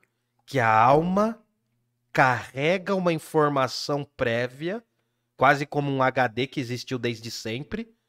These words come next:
né? Um H D de computador que já vem com memória, que a gente, que nos escapa. Platão teria chegado perto em entender que existe esse plano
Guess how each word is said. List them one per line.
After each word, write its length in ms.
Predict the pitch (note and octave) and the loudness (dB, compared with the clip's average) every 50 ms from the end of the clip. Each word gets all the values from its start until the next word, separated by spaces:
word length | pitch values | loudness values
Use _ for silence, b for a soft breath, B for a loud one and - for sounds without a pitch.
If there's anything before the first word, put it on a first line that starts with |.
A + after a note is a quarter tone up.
| _ _ _ - | _ _ _ -4
né? 80 | B2+ C3+ | -2 0
Um 100 | C3+ A#2+ | 0 0
H 180 | A2+ A2+ A2+ G#2+ | -2 -4 -4 -4
D 160 | G2 A#2 D3 | -2 -2 -2
de 80 | D3 C#3+ | -2 -4
computador 500 | - B2+ A2+ - - A2 G#2 A2+ C3+ C#3+ | -6 -8 -6 -4 -4 -4 -4 -4 -6 -6
que 100 | - - | -6 -8
já 100 | A2+ G#2 | -6 -6
vem 160 | F#2+ A#2+ C3 | -4 -6 -6
com 100 | - - | -6 -6
memória, 600 | B2+ A#2 A2+ G#2 G#2 G#2 G#2+ B2 D3+ F#3 A3 A#3 - _ _ _ _ _ _ _ _ _ _ _ _ _ _ _ _ _ _ _ _ _ | -6 -6 -6 -6 -6 -6 -4 -4 -4 -4 -6 -6 -10 _ _ _ _ _ _ _ _ _ _ _ _ _ _ _ _ _ _ _ _ _
que 80 | - C3+ | -6 -4
a 40 | B2 | -4
gente, 260 | C#3+ D3 - E3+ D3+ | -4 -4 -6 -8 -8
que 180 | - - E3+ | -6 -4 -2
nos 160 | D#3+ D#3 E3 D#3 | 0 0 0 -2
escapa. 560 | F#3+ - - - D#3+ C#3+ - - - G#2 - _ _ _ _ _ _ _ _ _ _ _ _ _ _ _ _ _ _ _ b b b b b b b b b b _ _ _ _ _ | -4 -4 -2 -2 -2 -2 -2 -4 -8 -10 -10 _ _ _ _ _ _ _ _ _ _ _ _ _ _ _ _ _ _ _ b b b b b b b b b b _ _ _ _ _
Platão 480 | - F3 E3+ D#3+ - _ - A3 A#3 G3+ | 0 2 2 0 0 _ 0 0 0 0
teria 280 | - - C#3+ C#3+ D#3 | 0 0 0 2 0
chegado 440 | D#3 - - D#3 C3+ D3+ D#3 C#3+ B2+ - | 0 -2 -2 0 0 0 0 0 -2 -6
perto 460 | _ - D3 D3+ E3 E3 D3+ - D3 | _ -2 0 0 0 0 -2 -6 -8
em 100 | C#3+ C#3 | -6 -6
entender 480 | C#3+ - - C#3+ B2+ A#2+ A2+ B2+ B2 | -6 -4 -2 -2 -2 -2 -2 -4 -4
que 120 | - - B2+ | -4 -6 -10
existe 400 | A2 G#2+ A#2 A#2 - - - A#2 | -8 -8 -8 -8 -8 -6 -4 -2
esse 360 | A2+ B2 E3 F3+ - - F#3 | 0 0 0 0 -2 -4 -6
plano 560 | - _ - C3+ B2+ C3 C#3 D3+ F3 F#3 G3 | -6 _ -2 0 2 2 2 0 -2 -4 -8